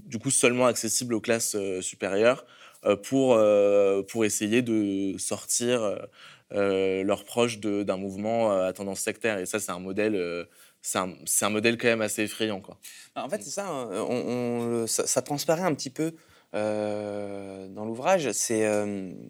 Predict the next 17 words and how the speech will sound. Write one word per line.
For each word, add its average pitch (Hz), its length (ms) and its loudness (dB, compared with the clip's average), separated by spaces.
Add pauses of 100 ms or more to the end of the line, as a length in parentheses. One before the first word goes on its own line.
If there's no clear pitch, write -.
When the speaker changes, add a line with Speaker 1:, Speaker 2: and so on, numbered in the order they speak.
(360)
Speaker 2:
effectivement 127 420 0
la 135 140 6
crainte 180 400 -6
d'un 127 160 -2
changement 135 340 -2
de 143 60 -4
paradigme 143 500 -2
dans 135 120 -4
la 127 100 0
considération 147 640 -2
qu'on 143 200 -4
en 127 120 0
a 127 140 -2 (360)
de 110 60 -4
ces 113 140 -8
sectes. - 280 -6 (120)
Speaker 1:
Mm. 117 60 -10